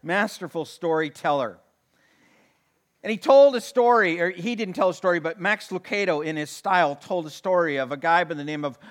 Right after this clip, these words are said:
Artful Eddie. Artful Eddie was the, was the lawyer for Al Capone. And Artful Eddie was one of the guys who put the roar in the Roaring Twenties. He was the slickest of the slick. He had, uh, made his money on, on, he had learned a trick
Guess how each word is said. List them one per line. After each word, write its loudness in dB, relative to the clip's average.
Artful 2
Eddie. 0
Artful 6
Eddie 6
was 2
the, -2
was 0
the -2
lawyer 2
for 0
Al 4
Capone. 0
And 4
Artful 4
Eddie 6
was 0
one -2
of -2
the -4
guys 4
who -4
put -6
the -4
roar 6
in 0
the -4
Roaring 0
Twenties. -4
He -4
was 2
the -8
slickest 2
of -4
the -4
slick. 2
He 4
had, 8
uh, 4
made 0
his 2
money 0
on, 2
on, 2
he -6
had -2
learned 0
a -2
trick 2